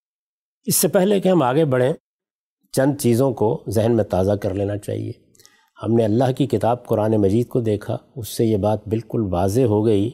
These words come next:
کہ قرآن مجید یہ تو بتاتا ہے کہ وہاں عورتیں ہوں گی، ان کے جوڑے بنائے جائیں گے، لوگوں کا بیاہ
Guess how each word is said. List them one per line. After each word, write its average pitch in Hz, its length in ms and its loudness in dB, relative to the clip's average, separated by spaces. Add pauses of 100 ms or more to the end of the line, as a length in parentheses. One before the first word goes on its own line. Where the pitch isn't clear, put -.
(380)
کہ 107 180 -10
قرآن 107 340 0
مجید 110 380 0
یہ 117 180 2
تو 117 160 -4
بتاتا 90 540 -4
ہے 98 120 0
کہ 98 120 -12
وہاں 92 280 -4
عورتیں 104 380 -2
ہوں 95 240 -2
گی، 101 120 -4
ان 107 120 -6
کے 95 120 -8
جوڑے 107 280 2
بنائے 98 340 0
جائیں 92 300 -6
گے، 98 100 -6
لوگوں 98 340 -4
کا 104 120 -8
بیاہ 107 320 0